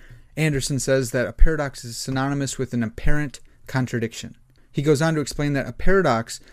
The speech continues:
thus amounts to a set of claims which, taken in conjunction,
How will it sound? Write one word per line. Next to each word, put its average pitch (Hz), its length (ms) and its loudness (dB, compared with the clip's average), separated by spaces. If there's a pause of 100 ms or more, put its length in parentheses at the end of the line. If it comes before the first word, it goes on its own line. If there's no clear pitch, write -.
(120)
thus 151 220 -2
amounts 135 360 -2
to 127 100 -4
a 117 60 -4
set - 280 -4
of 185 220 -8
claims 135 500 -2 (240)
which, - 220 -6
taken 190 340 4
in 208 100 -4
conjunction, 160 680 -2